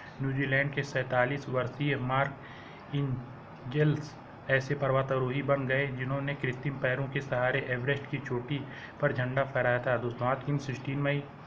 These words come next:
नाइनटीन हंड्रेड एटी थ्री को सूडान, सूडान पीपुल लिबरेशन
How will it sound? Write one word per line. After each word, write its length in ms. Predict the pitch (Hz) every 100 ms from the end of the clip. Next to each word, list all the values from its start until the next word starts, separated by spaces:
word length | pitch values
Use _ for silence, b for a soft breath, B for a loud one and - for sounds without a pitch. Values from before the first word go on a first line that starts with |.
| B B 139
नाइनटीन 420 | 135 120 139 135
हंड्रेड 360 | 143 143 -
एटी 200 | 135 131 123
थ्री 180 | 143
को 160 | 143 147 143
सूडान, 580 | - 139 131 135 139 139 - B B B B
सूडान 380 | - 143 147 151
पीपुल 400 | 151 135 135 147
लिबरेशन 460 | 131 131 131 131